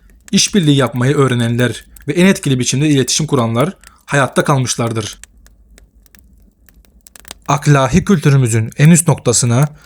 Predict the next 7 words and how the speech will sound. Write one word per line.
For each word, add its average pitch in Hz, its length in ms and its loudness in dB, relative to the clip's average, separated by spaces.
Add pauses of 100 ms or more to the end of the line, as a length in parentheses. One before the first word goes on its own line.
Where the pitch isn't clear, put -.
(140)
düşüncelerimizi 131 840 2
kontrol 143 420 2
etmemiz 139 380 0
gerektiğini 120 400 0
anladığımız 120 640 2
vakit 151 220 -2
ulaştık. 113 480 -2